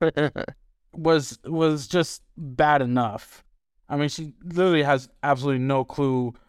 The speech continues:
Speaker 2: about Xbox. Clearly a PlayStation fan who's saying,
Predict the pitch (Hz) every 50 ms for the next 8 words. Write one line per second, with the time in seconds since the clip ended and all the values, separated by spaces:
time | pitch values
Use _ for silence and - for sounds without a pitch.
0 | _ _ _ _ _ _ _ _ _ _ _ _ _ - 110 117 147 135 127 151
1 | 143 143 135 - _ _ _ _ _ _ _ - 139 139 131 - - - 123 117
2 | 117 120 117 - - - - - _ _ _ _ _ _ - - - 196 190 190
3 | 190 180 175 170 165 160 151 - - 156 151 147 - 156 139 127 143 131 - -
4 | 135 139 139 135 131 131 135 123 - - 131 127 131